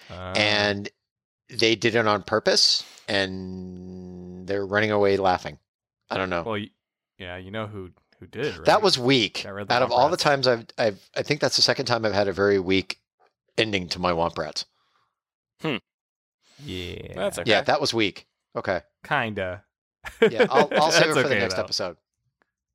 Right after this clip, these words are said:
Speaker 2: Uh, who wants to go
Speaker 1: Uh,
Speaker 2: next?
Speaker 3: I'll go next.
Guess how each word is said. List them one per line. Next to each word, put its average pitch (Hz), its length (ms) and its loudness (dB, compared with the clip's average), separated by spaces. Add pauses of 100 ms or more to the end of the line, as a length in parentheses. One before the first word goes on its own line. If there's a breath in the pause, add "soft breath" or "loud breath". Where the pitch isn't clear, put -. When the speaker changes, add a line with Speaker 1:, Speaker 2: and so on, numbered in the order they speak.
(180)
Speaker 2:
Uh, - 0 -
who 123 1000 2
wants 107 160 6
to - 20 4
go 101 40 2
Speaker 1:
Uh, 98 40 0
Speaker 2:
next? 107 300 -10 (880)
Speaker 3:
I'll 214 120 2
go 123 100 2
next. 98 340 -2